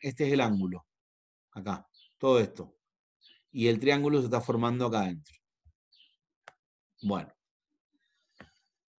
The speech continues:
Entonces, habíamos dicho, ¿dónde estamos? No, en, acá. En el segundo cuadrante tenemos seno positivo, coseno negativo, por ende la tangente es negativa acá.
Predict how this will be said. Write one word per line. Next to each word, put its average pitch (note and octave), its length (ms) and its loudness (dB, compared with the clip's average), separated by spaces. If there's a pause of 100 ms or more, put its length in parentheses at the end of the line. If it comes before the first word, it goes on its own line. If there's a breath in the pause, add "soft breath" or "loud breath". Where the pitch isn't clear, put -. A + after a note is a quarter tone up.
(440)
Entonces, B2 840 2 (520)
habíamos B2+ 460 2
dicho, A2+ 340 0
¿dónde A#2+ 220 -2
estamos? G2+ 500 -14
No, G#2 280 -10
en, - 320 -18
acá. F#2+ 220 -10 (2000)
En C3+ 140 4
el C#3 80 6
segundo G3 460 8
cuadrante G3+ 440 8
tenemos A#2 600 2 (360)
seno C3 320 4
positivo, F3+ 640 6
coseno C#3+ 480 2
negativo, D3+ 600 4
por A2+ 160 4
ende B2+ 320 4
la A#2+ 140 4
tangente B2 480 -4
es B2+ 60 -4
negativa B2 520 2
acá. - 220 -10